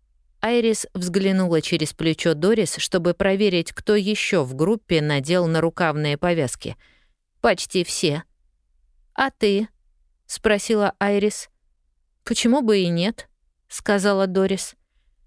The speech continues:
«К чёрту! Надевай!» Теперь, когда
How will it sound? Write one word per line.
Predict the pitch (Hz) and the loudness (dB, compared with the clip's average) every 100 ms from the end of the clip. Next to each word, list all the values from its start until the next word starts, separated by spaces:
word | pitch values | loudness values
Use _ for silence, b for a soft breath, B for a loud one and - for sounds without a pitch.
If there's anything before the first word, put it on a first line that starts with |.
| _ | _
«К | - | -8
чёрту! | - 247 185 - 147 147 _ _ - | 0 2 2 -2 -8 -8 _ _ 0
Надевай!» | 254 254 214 214 196 143 147 _ _ _ _ _ _ _ _ _ _ _ - | 2 2 0 0 0 0 -6 _ _ _ _ _ _ _ _ _ _ _ -8
Теперь, | - 226 262 233 | -2 0 0 0
когда | 175 160 175 | 0 0 0